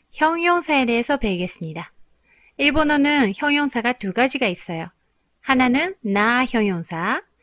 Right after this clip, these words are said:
하나는 이 형용사입니다. 네, 나 형용사, 형용사가 명사를 수식할 때 명사 바로 앞에 붙는 소리가 뭐뭐 나 명사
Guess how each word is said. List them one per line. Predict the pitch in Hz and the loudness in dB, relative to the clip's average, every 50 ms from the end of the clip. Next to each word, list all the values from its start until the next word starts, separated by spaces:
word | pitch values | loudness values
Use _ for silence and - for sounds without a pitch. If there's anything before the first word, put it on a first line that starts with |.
| _ _ _ | _ _ _
하나는 | _ - - 202 190 175 170 208 240 262 - - | _ -6 -2 -2 -2 0 0 0 0 -2 -2 -4
이 | 226 202 208 254 285 311 311 | -6 -4 -4 -2 -2 -4 -4
형용사입니다. | - 311 311 320 311 302 285 - 220 196 180 160 156 160 165 165 - _ _ _ _ _ _ _ _ _ _ _ _ | -4 -6 -4 -4 -4 -6 -6 -8 -8 -8 -8 -10 -10 -10 -12 -14 -16 _ _ _ _ _ _ _ _ _ _ _ _
네, | 185 170 185 - _ _ _ _ _ | -14 -14 -14 -18 _ _ _ _ _
나 | - 233 240 269 311 | -2 0 2 2 2
형용사, | 285 339 320 302 302 269 - 269 | 2 0 -2 -2 -2 -2 -2 -4
형용사가 | - - 370 370 370 381 370 359 - 320 294 320 320 247 | 0 2 2 4 4 4 2 2 0 0 0 2 2 4
명사를 | 208 190 190 226 262 277 - 311 311 302 294 294 | 4 4 4 4 2 2 2 2 2 2 0 -2
수식할 | 269 - 311 302 - 311 - - 220 185 175 - | -4 -4 -6 -6 -6 -8 -8 -6 -6 -6 -6 -6
때 | - 165 185 233 277 - - _ _ _ | -6 -4 -4 -4 -6 -10 -16 _ _ _
명사 | - 190 190 208 226 233 - 269 269 262 | -4 -2 0 0 0 0 2 0 0 0
바로 | - - 202 196 220 220 | 0 -2 -2 0 0 0
앞에 | 208 - 190 185 | 0 -2 -4 -8
붙는 | - - 175 170 185 214 226 240 | -6 -6 -6 -4 -2 -2 -2 -4
소리가 | - - 269 247 233 214 247 269 302 - - - _ _ | -4 -4 -4 -4 -4 -2 -2 -2 -4 -6 -12 -20 _ _
뭐뭐 | - 190 196 202 202 196 190 185 | -6 -2 0 0 0 0 0 -2
나 | 185 185 185 208 226 247 269 294 302 294 | -2 0 2 2 2 4 2 2 0 0
명사 | 254 202 170 175 185 175 - 190 180 165 | 0 0 -2 -2 -4 -6 -8 -10 -12 -12